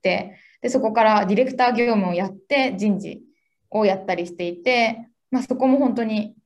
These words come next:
ずっとこう成長を見てたりとか、自分もディレクターでインターンして、あの、運用とかもしてたからこそ、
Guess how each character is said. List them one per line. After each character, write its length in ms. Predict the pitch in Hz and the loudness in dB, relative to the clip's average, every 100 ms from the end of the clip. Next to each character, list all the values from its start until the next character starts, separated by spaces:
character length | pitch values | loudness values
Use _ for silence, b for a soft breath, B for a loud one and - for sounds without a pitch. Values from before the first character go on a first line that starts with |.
| _ | _
ず 100 | 220 | -6
っ 60 | 208 | -2
と 120 | 220 | -2
こ 220 | 214 208 208 | 2 2 2
う 20 | |
成 180 | 226 208 | -2 -2
長 160 | 208 | 0
を 40 | 202 | -2
見 120 | 208 | -2
て 100 | 240 | -4
た 120 | 180 | -6
り 100 | 175 | -6
と 100 | 175 | -6
か、 260 | 214 254 214 | 0 0 0
自 140 | 196 | -2
分 220 | 226 262 | 2 4
も 80 | 262 | 4
デ 80 | 262 | 2
ィ 40 | |
レ 100 | 233 | -2
ク 100 | 240 | -4
タ 160 | - 214 | -2 -2
ー 40 | |
で 80 | 214 | -2
イ 80 | 196 | -6
ン 120 | 196 | -8
タ 100 | 196 | -8
ー 180 | 180 175 | -8 -8
ン 20 | |
し 100 | 180 | -14
て、 260 | - 196 - B B B _ _ | -10 -10 -10 B B B _ _
あ 100 | 180 | -4
の、 140 | 165 | 2
運 140 | 202 214 | 4 4
用 160 | 214 | 4
と 80 | 208 | 2
か 100 | 190 | 0
も 100 | 180 | -2
し 60 | 180 | -4
て 100 | 214 | -4
た 120 | 202 | -2
か 100 | 196 | 0
ら 100 | 180 | 0
こ 140 | 185 | -2
そ、 500 | 240 233 214 175 - | -4 0 2 0 -2